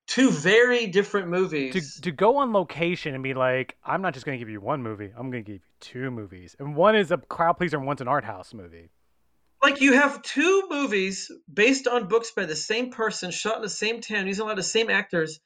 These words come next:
Speaker 1: and these two movies couldn't be any more different. Like, they're so different. Like, it's not like, uh, oh, you made the movie, then you made another movie, and it kind of feel the same, you know, 'cause you just kept going.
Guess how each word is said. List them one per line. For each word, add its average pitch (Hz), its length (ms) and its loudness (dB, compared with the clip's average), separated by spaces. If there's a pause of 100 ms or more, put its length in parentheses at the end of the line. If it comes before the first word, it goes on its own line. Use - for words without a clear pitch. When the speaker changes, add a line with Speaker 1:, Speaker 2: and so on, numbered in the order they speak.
(160)
Speaker 1:
and 175 120 4
these 269 200 4
two 277 80 4
movies 247 260 4
couldn't 214 240 -2
be 175 280 0
any 233 160 0
more 214 140 2
different. 160 500 -2
Like, 143 240 -2 (440)
they're 233 140 8
so 247 340 4
different. 190 420 4
Like, - 120 0
it's - 180 0
not 233 220 4
like, 196 320 0 (640)
uh, 175 460 4 (720)
oh, 202 160 6
you 202 120 4
made 202 200 4
the 190 60 0
movie, 185 180 2
then 185 100 2
you 180 80 -2
made 180 140 2
another 170 260 2
movie, 170 120 0
and 170 80 -2
it - 120 -8
kind 175 140 -2
of 160 100 -8
feel 170 280 -4
the 151 80 -8
same, 143 540 -4
you 175 80 -6
know, 143 200 -4
'cause 147 180 -8
you 151 100 -6
just 143 260 -10
kept 143 200 -6
going. 131 480 -4